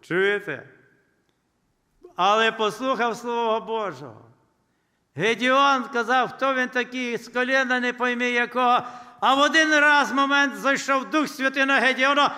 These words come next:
взяв трубу, затруб-, затрубив, і забралось, написано, плем'я, е, Гедеон, до Гедеона його плем'я. І сьогодні Господь кличе тебе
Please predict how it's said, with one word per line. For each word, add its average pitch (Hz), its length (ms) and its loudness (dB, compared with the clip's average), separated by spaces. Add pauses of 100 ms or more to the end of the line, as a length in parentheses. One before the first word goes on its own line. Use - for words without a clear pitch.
(120)
взяв 240 380 0
трубу, 269 260 0
затруб-, 254 640 -2 (140)
затрубив, 254 720 0 (300)
і 226 100 -2
забралось, 247 640 0
написано, 226 600 -6 (200)
плем'я, 214 580 -2 (800)
е, 185 300 0
Гедеон, 208 600 -2
до 208 100 0
Гедеона 214 480 0
його 202 220 0
плем'я. 175 420 -8 (1160)
І 190 120 -10
сьогодні 262 460 2
Господь 277 520 4 (100)
кличе 277 440 0
тебе 277 640 2